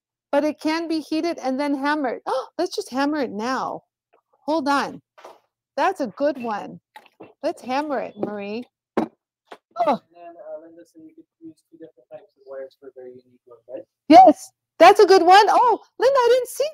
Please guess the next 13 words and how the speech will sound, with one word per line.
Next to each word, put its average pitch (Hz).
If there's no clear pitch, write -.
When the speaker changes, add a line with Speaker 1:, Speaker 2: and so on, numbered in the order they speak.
Speaker 1:
that. 302
You 381
can 427
use 403
two 440
different 440
types 392
of 392
wire 359
for 359
the, 311
yeah, 370
let's, 403